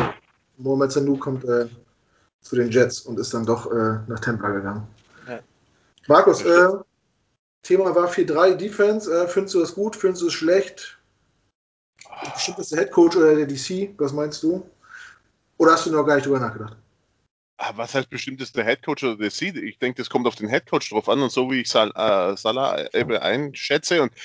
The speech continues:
Speaker 3: er hat's ja auch in diesem Vi-, einen Video gesagt, dass im Prinzip ein guter Coach,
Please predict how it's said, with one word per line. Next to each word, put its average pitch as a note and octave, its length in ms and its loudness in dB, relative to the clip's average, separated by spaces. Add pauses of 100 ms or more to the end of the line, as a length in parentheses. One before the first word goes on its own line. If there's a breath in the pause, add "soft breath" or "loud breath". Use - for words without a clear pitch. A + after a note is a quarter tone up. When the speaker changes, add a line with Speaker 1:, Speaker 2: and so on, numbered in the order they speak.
(120)
Speaker 3:
er A2 120 -2
hat's C3+ 160 0
ja B2 120 4
auch B2+ 100 4
in C3 100 -4
diesem A2+ 260 -16
Vi-, C3+ 200 -8
einen C3 240 0
Video D3 240 -6
gesagt, C3+ 400 -2
dass A#2 160 0
im B2+ 120 -2
Prinzip A#2+ 320 -6
ein A#2 120 -10
guter F3 320 -6
Coach, - 560 0